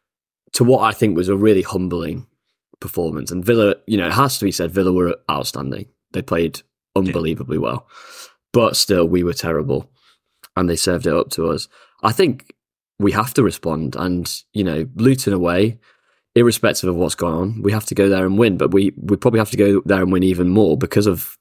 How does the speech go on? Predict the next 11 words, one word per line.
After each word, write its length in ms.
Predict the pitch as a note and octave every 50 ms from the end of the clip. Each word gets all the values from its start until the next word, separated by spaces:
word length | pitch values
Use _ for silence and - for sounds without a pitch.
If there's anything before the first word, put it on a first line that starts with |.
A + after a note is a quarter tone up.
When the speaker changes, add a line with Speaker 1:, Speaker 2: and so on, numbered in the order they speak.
| _
Speaker 1:
the 80 | - F#2+
context 480 | - - E2+ D#2 D#2 - - - - -
and 100 | E2+ E2+
what's 120 | B1 - -
happened 460 | - E2 - - E2 E2 E2 - - - - - - - - - - _ _
in 140 | - F2+ F2
these 160 | F2 E2+ E2
last 200 | F2 E2 - -
few 160 | - E2+ E2
games. 460 | D2+ - E2+ F2 F2 D#2 E2 F2 - - - -
Um, 460 | - E2+ F2 F2 F2+ F2+ F2 F2 -